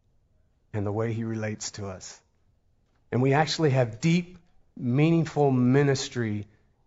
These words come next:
in each other's lives when we keep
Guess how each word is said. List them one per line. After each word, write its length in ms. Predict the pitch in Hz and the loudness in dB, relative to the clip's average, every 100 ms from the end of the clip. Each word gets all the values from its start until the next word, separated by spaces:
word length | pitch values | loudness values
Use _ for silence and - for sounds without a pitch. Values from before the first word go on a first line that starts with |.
| _ - | _ 0
in 140 | 147 | 2
each 240 | 147 - | 2 0
other's 360 | 143 135 131 107 | 0 2 0 -2
lives 920 | 113 123 131 131 120 104 95 - - - _ _ _ _ _ - | -2 2 4 4 2 -2 -8 -14 -16 -18 _ _ _ _ _ 0
when 220 | 131 131 | 2 2
we 220 | 135 135 | 2 0
keep 500 | 135 - 190 170 | -2 -2 0 0